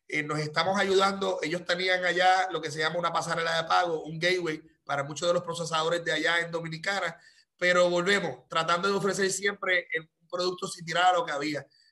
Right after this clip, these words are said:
En esta unión, lo que nosotros queremos es inyectar esa tecnología, ese conocimiento que ya traemos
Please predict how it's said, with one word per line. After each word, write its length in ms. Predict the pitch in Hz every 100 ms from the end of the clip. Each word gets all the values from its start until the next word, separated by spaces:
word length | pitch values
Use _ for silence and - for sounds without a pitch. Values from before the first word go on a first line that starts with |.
| _ -
En 120 | 143
esta 200 | 170 165
unión, 360 | 208 226 226 214
lo 120 | 180
que 120 | 165 156
nosotros 320 | 156 165 180
queremos 380 | 190 185 190 202
es 240 | 202 -
inyectar 840 | 175 170 160 160 156 156 - 196
esa 220 | 185 185 175
tecnología, 680 | 175 170 165 156 185 180 147
ese 160 | 165
conocimiento 680 | 170 175 175 175 175 180 170
que 100 | 151
ya 120 | 147
traemos 420 | 147 170 214 190